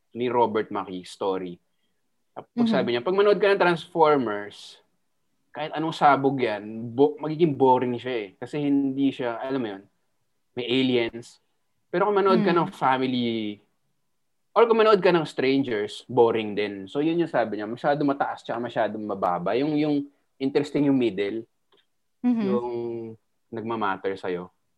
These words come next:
Speaker 1: Yung importante, pero mundane. Kasi may mga
Speaker 2: Mm.
Speaker 1: importante, pero hindi naman nagmamatter sa'yo.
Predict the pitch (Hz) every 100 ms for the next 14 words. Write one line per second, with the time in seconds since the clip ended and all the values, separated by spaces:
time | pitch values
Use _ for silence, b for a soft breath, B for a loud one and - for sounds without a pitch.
0 | _ 151 180 196 190 180 - 143 135 131
1 | - 107 107 - - 127 143 139 120 113
2 | 104 113 135 143 _ _ _ _ _ _
3 | _ 156 202 196 180 165 147 156 - 139
4 | 131 156 151 143 147 143 139 139 135 127
5 | 113 104 104 104 98